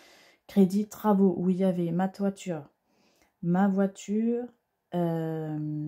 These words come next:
ma pompe à chaleur et mon, ma terrasse, enfin mon assainissement, que je n'ai pas encore payé, mais que j'ai de côté et que je commence déjà à rembourser de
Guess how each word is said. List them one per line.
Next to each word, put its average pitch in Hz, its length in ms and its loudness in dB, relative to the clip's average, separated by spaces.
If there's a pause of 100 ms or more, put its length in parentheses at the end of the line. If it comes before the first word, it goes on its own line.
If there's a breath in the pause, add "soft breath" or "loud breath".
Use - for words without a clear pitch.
(280)
ma 214 220 4
pompe 233 260 0
à 185 60 -4
chaleur 202 800 0 (1500)
et 269 560 4 (920)
mon, 254 180 6
ma 254 340 4
terrasse, 202 420 0
enfin 185 140 -2
mon 208 200 6
assainissement, 208 560 0 (320 soft breath)
que 175 100 -2
je 165 100 -4
n'ai 170 80 0
pas 196 200 -2
encore 180 320 -2
payé, 170 420 0
mais 196 160 4
que 160 260 -8
j'ai 165 200 -6
de 170 100 -6
côté 170 380 -6
et 214 60 -6
que 175 100 -6
je - 100 -10
commence 170 280 -4
déjà 175 240 -4
à 180 40 -4
rembourser 180 540 -2
de 185 260 0